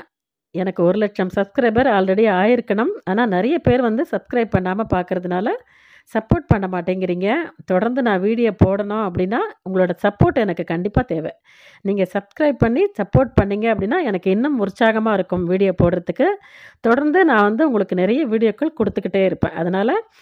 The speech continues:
தயவு செய்து நம்ம பானு ஆர்கானிக் கார்டன் தமிழ் சேனலை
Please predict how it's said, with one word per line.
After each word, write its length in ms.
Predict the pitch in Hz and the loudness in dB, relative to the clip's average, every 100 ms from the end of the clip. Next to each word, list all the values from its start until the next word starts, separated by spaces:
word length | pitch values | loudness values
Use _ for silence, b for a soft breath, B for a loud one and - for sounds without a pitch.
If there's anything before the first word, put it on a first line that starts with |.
| b b b | b b b
தயவு 300 | 180 196 285 | 0 0 0
செய்து 260 | 277 233 269 | 2 2 2
நம்ம 180 | 240 185 | -2 0
பானு 280 | 185 208 | 0 2
ஆர்கானிக் 420 | 247 208 196 196 190 | 2 0 0 -2 -2
கார்டன் 220 | 180 175 | -4 -2
தமிழ் 240 | 185 190 | -4 -4
சேனலை 420 | - 185 175 202 | -2 -2 0 0